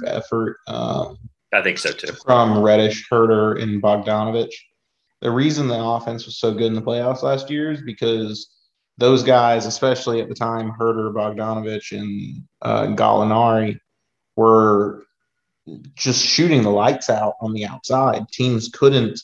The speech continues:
Speaker 1: just focus on Trae Young. They couldn't just stop him and then crash the glass to keep John Collins away, uh, because the Hawks could just pass around the corners and these guys were gonna drain threes.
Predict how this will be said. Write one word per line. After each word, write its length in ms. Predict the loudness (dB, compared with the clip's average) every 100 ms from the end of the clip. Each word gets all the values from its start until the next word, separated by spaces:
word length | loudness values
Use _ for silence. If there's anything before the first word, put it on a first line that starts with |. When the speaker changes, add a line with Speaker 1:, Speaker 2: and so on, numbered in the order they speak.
| -10
Speaker 1:
just 300 | 0 0 0
focus 320 | -2 -2 -4
on 160 | -12 -12
Trae 220 | -8 -4
Young. 500 | 2 4 4 0 -4 -16 _ _ _ _ -2
They 100 | 0
couldn't 340 | 2 2 2
just 200 | 0 -2
stop 320 | 0 0 0
him 220 | -2 0 0
and 120 | -2
then 120 | -4
crash 380 | -4 -2 -2 -4
the 80 | -4
glass 360 | -2 -2 -4
to 80 | -8 -18
keep 160 | -20 _
John 280 | -6 -4 0
Collins 420 | 0 2 0 -2
away, 340 | -2 -2 -4 -8 _ _ _ _ _ -4
uh, 440 | 0 2 2 -2
because 420 | -2 0 2 0 0
the 80 |
Hawks 320 | 0 0 0 -4
could 140 | -10
just 180 | -12 -6
pass 260 | -6 -2
around 260 | 0 0 -2
the 60 | -4
corners 380 | -4 -2 -2
and 120 | -4 -4
these 160 | -4
guys 240 | -4 -4 -2
were 80 |
gonna 320 | -4 -4 -6 -10 -20 _ _ -8
drain 320 | -2 0 0
threes. 480 | 0 0 0 -4 -10